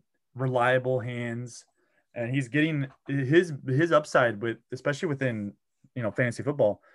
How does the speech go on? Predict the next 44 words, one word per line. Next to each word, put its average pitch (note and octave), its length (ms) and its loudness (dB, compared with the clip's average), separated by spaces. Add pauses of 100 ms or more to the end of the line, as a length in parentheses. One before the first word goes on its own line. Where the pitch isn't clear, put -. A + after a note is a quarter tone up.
(360)
is A#2 240 -2
how E3 120 0
many F#3 120 2
receptions C3+ 600 -2
he's A2 180 -8
getting. G2 260 -4
Him D#3 160 0
and F#3 240 -2 (240)
Davante C3 320 0
Adams B2 260 2
have A#2 180 -8
kind B2 220 -6
of B2+ 80 -4
had B2 160 0
a G#2 60 -6
similar A#2+ 500 -4
year G#2+ 680 0
in A2+ 60 -10
the G#2+ 60 -6
fact G#2+ 280 -4
that G2+ 120 -8
they A2+ 160 -2
are B2+ 140 2
just G2+ 260 -10
getting F#2 400 -8 (400)
peppered B2+ 500 -2
with G2+ 220 -12
targets. F2 540 -8 (440)
You A2 60 -6
know, G2+ 140 0
now G2+ 300 -2
Davante C3 260 4
Adams A2+ 280 2
obviously G#2 360 -4
has G2+ 100 -6
been F#2+ 360 -10 (280)
going F#2+ 220 -6
crazy, B2+ 320 0
but G2+ 260 0 (520)
Keenan C#3+ 240 0
Allen B2 200 2
has G#2+ 100 -8
just G#2+ 220 -14
been, F#2+ 380 -8